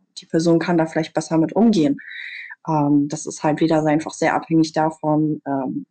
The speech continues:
ja, was für Erfahrungen du in deinem Leben auch schon gesammelt hast, wie empfindlich dein System ist. Ähm, also da kann man auch,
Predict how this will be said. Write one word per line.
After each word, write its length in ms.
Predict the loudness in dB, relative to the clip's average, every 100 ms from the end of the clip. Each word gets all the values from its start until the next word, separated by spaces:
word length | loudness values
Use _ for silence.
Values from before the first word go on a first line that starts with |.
| -8
ja, 240 | -6 -4 -4
was 180 | -6
für 100 | -4
Erfahrungen 540 | -6 -2 0 4 4 4
du 80 | 4
in 80 |
deinem 200 | 2 2
Leben 240 | 2 2 2
auch 80 | 0
schon 220 | -2 -2
gesammelt 520 | -2 -2 2 2 0
hast, 280 | -6 -8 -2
wie 120 | 0
empfindlich 540 | 0 0 0 2 0 0
dein 220 | 2 2
System 600 | 0 -4 -2 2 4 2
ist. 340 | 2 0 -2 -12 -14 -14 -14 -6 0
Ähm, 360 | 2 4 2
also 160 | 0 -4
da 180 | 0 -2
kann 240 | 0 0
man 180 | 0 0
auch, 340 | 2 2 2